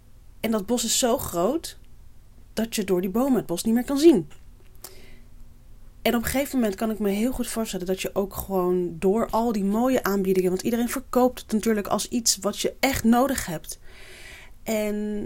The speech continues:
op een gegeven moment weet je ook niet meer, maar wat heb ik dan nodig? En, en, en wat moet ik dan wel aanschaffen en wat niet? En ga ik er spijt van krijgen? En ga ik er alles uithalen?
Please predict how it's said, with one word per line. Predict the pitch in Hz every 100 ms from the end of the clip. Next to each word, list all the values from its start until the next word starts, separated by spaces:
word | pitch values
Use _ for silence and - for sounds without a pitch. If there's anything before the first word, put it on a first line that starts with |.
| -
op | 233
een |
gegeven | -
moment | 254 233
weet | 214 220
je |
ook | 208
niet | 226 208
meer, | 208 202 196
maar | 214
wat | 208 247
heb | 190 247 -
ik | 330
dan | 160 160
nodig? | 160 156 160 156 -
En, | 190 202 190
en, | 202 190 190
en | 196 196 190 - -
wat | - 220
moet | 233 226
ik | 196
dan | 196
wel | 190 214 -
aanschaffen | 220 - 220 220 -
en | 202
wat | 190 202
niet? | 190 214 262
En | - 190
ga | 202
ik | 202
er | 180
spijt | - 196 254
van | 233
krijgen? | 226 214 208 226 233
En | - 196 190
ga | - - - 185
ik | 190
er | -
alles | 202 190 -
uithalen? | 214 226 190 196 202